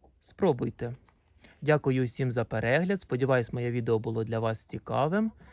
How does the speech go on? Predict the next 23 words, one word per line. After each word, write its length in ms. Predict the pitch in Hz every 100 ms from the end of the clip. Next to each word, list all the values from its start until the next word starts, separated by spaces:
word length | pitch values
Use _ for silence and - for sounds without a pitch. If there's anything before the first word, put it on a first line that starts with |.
| - - - _ _ _ _
Діліться 360 | 151 202 254 185
в 60 | 143
коментарях, 640 | 143 139 131 127 160 147
до 140 | 143
речі, 320 | 143 139 -
пробували 460 | 131 165 170 156 143
ви 100 | 139
такий 320 | 135 - 135
метод 440 | 131 127 117 120 -
чи 220 | 214 175
ні. 420 | 110 117 135 143 _ _ _ -
Можливо, 400 | 180 240 180 131
інші 380 | 131 147 -
якісь 320 | 139 - 131 -
народні 400 | 131 131 127 127
методи 460 | 127 123 120 123
ви 120 | 120
знаєте 600 | 120 123 120 117 - 117 120 _ _ _ _ _ _
в 40 | -
лікуванні 580 | 117 127 120 120 117
курей. 580 | 113 120 113 113 110 - _ _ _ _ _ _ _ _ _ _ _ _ - -
Якось 340 | 233 - 156
так. 360 | - 107 107